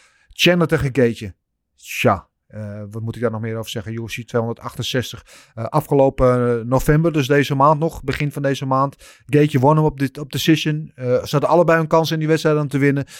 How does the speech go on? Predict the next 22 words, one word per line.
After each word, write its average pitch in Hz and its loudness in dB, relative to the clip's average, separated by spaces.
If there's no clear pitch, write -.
Vooral 147 4
die 151 4
eerste 160 4
ronde 143 4
was 135 2
bananas. 165 4
Die 135 -8
was 143 0
echt 170 2
bizar. 160 2
Ehm, 131 -2
eh, 120 -10
en 120 -10
Chen, 127 0
of 123 -8
Gaethje 131 0
won 131 -2
uiteindelijk, 113 -8
maar 110 -8
ja, 98 -10
het 95 -20
was, 107 -10